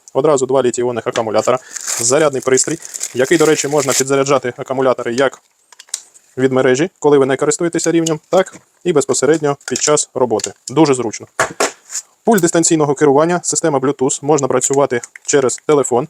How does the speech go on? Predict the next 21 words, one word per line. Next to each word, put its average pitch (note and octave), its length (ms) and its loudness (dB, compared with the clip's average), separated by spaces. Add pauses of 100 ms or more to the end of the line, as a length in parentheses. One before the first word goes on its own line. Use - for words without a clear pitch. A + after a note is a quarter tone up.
(140)
і F3 80 -2
керувати C3 380 2
лазерним A#2+ 360 0
рівнем F3 240 -2 (320)
з - 80 -8
телефону D#3+ 360 2
через C3+ 240 0
додаток. G#2+ 320 0 (460)
Тут F3 160 2
можна C#3+ 200 2
налаштовувати C3+ 540 2
яскравість, C#3+ 420 0
товщину C3 300 -2
променя, D#3 400 2 (300)
в-, B2+ 200 -6
вимикати, D3+ 400 2
вмикати C3+ 360 0
будь-яку C3 360 -2
площину. A#2+ 420 -2 (500)
Так D3+ 160 0
само C#3 300 2